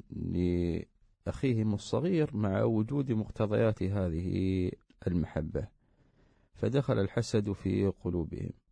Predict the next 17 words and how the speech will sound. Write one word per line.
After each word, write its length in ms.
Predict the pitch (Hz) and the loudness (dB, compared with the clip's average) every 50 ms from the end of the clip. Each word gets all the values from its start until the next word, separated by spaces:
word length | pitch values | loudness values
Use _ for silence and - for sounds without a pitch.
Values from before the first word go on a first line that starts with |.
| _ _ _ _ _ _ _ _ _ _ _ _ _ - - - - | _ _ _ _ _ _ _ _ _ _ _ _ _ -20 -14 -4 0
ولكن 600 | 80 90 98 98 101 - - 113 120 131 - - _ _ _ _ _ _ _ _ _ _ _ _ _ _ _ _ - | 2 4 4 4 2 0 0 0 0 0 -2 -4 _ _ _ _ _ _ _ _ _ _ _ _ _ _ _ _ -18
شاء 300 | - - - 107 95 90 | -10 -2 0 2 2 2
الله 340 | 90 90 87 85 92 95 85 | 2 2 0 0 -2 -2 -2
جل 300 | 82 90 87 90 82 85 | 0 0 0 0 0 -2
وعلا 540 | 80 78 80 82 90 92 95 98 107 117 123 - _ _ _ _ _ _ - 92 87 - _ _ - | -2 -2 -2 0 0 2 2 2 0 0 -2 -6 _ _ _ _ _ _ -18 -18 -18 -18 _ _ -4
أن 280 | 87 85 90 92 95 92 | -4 -2 -2 -2 -4 -4
يسود 560 | 90 85 78 - - - 92 90 87 82 82 | -4 -4 -4 -6 -6 -6 -4 -2 -2 -2 -2
يوسف 760 | 82 80 80 82 82 82 82 82 82 - - 87 87 - 82 | -2 0 0 0 0 -2 -2 -4 -4 -6 -6 -8 -8 -6 -6
على 480 | 82 82 78 80 82 80 80 80 80 - - _ - | -6 -4 -4 -2 -2 -2 -2 -2 -4 -6 -8 _ -14
إخوته، 520 | - - - 92 87 - - - - - - - - _ _ _ _ _ _ - - - - - _ _ - _ _ - - | -12 -8 -2 -2 -2 -2 -4 -12 -14 -14 -14 -16 -18 _ _ _ _ _ _ -20 -20 -20 -20 -20 _ _ -20 _ _ -4 0
ومن 120 | 92 95 | 0 2
هنا 180 | 101 107 113 110 | 4 4 4 4
نستفيد 480 | 95 90 - - - 95 113 107 95 | 2 2 0 -2 -4 -2 -2 -2 0
أن 180 | 90 90 87 87 | 0 0 0 0
الحاسد 680 | 87 87 87 90 101 - - 135 131 - - 131 127 131 | 0 0 0 -2 -4 -4 -2 -2 -2 -2 -2 -4 -2 0
لا 220 | 139 - 98 92 | 0 0 0 -2
يسود. 380 | - - - - - - - | -6 -8 -10 -12 -12 -12 -14